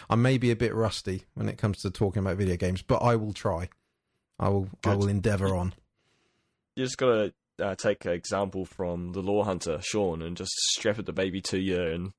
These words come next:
Speaker 2: play while the baby's strapped. Stand up
Speaker 1: <laughs>
Speaker 2: with the baby strapped in, in a harness, and then just play some Dark Souls.
Speaker 1: To be fair, I have actually sort of, not, I haven't been playing Dark Souls, but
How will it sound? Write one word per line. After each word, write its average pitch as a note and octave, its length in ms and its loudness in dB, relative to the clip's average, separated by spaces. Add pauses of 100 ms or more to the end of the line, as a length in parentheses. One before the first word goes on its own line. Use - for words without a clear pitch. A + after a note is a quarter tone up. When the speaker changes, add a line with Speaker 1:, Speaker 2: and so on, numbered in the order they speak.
(120)
Speaker 2:
play F#2 300 0
while F2 160 0
the F#2 60 -4
baby's F2+ 380 -2
strapped. - 280 -2 (440)
Stand A#2+ 320 6
up A2+ 180 4 (380)
Speaker 1:
<laughs> - 20 6 (240)
Speaker 2:
with B3+ 140 4
the G2 80 -8
baby A2 280 2
strapped - 320 -2
in, A2 200 0 (120)
in A#2 140 4
a A2 180 4
harness, A2+ 360 4 (180)
and G#2+ 180 0
then G#2 140 0
just G#2 220 -4
play A2 180 2
some A2 160 -2
Dark F2 240 -2
Souls. D#2+ 340 -6 (140)
Speaker 1:
To - 100 0
be A#3 140 4
fair, A2+ 420 2
I A#2+ 140 2
have C3+ 120 2
actually C#3 280 0
sort A#2+ 240 2
of, - 60 -10
not, C#3 160 4
I C3 80 4
haven't D3 160 4
been C3+ 100 6
playing C3 240 4
Dark A2+ 240 0
Souls, G2+ 220 -4
but A2 120 -2